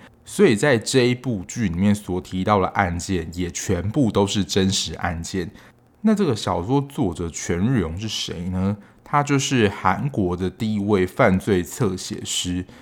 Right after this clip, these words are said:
所以解读恶之心的人们，就是他在描写犯罪侧写师的故事。那其实你要说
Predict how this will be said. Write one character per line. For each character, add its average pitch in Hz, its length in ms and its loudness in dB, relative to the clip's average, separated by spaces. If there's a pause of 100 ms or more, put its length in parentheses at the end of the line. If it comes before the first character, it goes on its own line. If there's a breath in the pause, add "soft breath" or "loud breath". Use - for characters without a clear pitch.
(140 loud breath)
所 - 180 4
以 220 60 10
解 95 300 2
读 90 180 -4
恶 139 220 4
之 117 180 -4
心 120 160 0
的 90 260 0
人 82 120 -6
们， 92 360 0
就 - 140 -6
是 117 60 0
他 117 160 0
在 107 180 2
描 90 320 -2
写 90 240 -2
犯 101 320 2
罪 92 340 0 (240)
侧 101 320 0
写 90 280 -8
师 - 240 -6
的 92 100 -4
故 - 300 -10
事。 - 320 -4 (440 loud breath)
那 190 280 4 (220)
其 123 160 -2
实 175 80 0
你 110 80 2
要 104 140 4
说 117 300 2